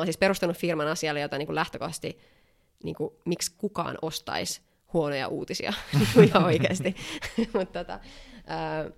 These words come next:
mut, mut, e, ilman, että me halutaan kiristää tai tehdä mitään niinku, mm, tota,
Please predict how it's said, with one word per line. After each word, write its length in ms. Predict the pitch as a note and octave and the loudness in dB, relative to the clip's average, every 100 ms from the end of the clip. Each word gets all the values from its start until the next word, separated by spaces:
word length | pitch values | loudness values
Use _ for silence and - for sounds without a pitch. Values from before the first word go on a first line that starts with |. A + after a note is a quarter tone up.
| - | -12
mut, 140 | F3 E3+ | -10 -4
mut, 200 | F3 E3+ - - - - - - | -4 -6 -12 -20 -20 -20 -20 -12
e, 120 | - - - - F2+ - - - | -6 -6 -6 -4 -4 -4 -4 -2
ilman, 240 | E3 D#3 | 0 0
että 100 | F3 | -2
me 40 | F#3 | -4
halutaan 340 | D#3+ D#3+ E3 | -4 -4 -6
kiristää 360 | F3 E3+ - - | -6 -8 -8 -8
tai 160 | - | -10
tehdä 180 | - F3+ | -10 -12
mitään 300 | G#3+ - - | -12 -12 -14
niinku, 280 | - - - | -14 -16 -18
mm, 240 | - G3 F3+ - - | -16 -16 -16 -16 -16
tota, 260 | - - | -10 -12